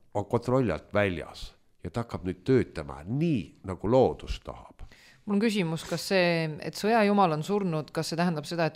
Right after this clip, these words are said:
Speaker 2: üks neljandik sõjajumalast on surnud või need teised jumalad on üldse mingisuguse muu funktsiooniga?
Speaker 1: Eh, nad on hoopis muu funktsiooniga.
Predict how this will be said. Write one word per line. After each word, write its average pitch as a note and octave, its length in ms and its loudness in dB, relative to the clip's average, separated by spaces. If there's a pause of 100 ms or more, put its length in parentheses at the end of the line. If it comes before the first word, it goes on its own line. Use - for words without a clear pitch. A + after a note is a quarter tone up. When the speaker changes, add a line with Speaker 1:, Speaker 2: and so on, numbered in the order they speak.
Speaker 2:
üks G#3 320 -6
neljandik E3+ 640 0
sõjajumalast D#3 640 0
on D3+ 80 -6
surnud D#3+ 460 -4 (340)
või G#3 300 6
need D3+ 100 -2
teised F3 560 0
jumalad E3+ 400 4
on D3 80 0
üldse F3+ 300 -2
mingisuguse D3 500 -2
muu E3+ 160 2
funktsiooniga? C3+ 640 -2
Speaker 1:
Eh, A2+ 160 4
nad C#3 240 2
on A#2+ 320 2
hoopis G#2+ 480 0
muu C#3+ 160 2
funktsiooniga. G2+ 800 -2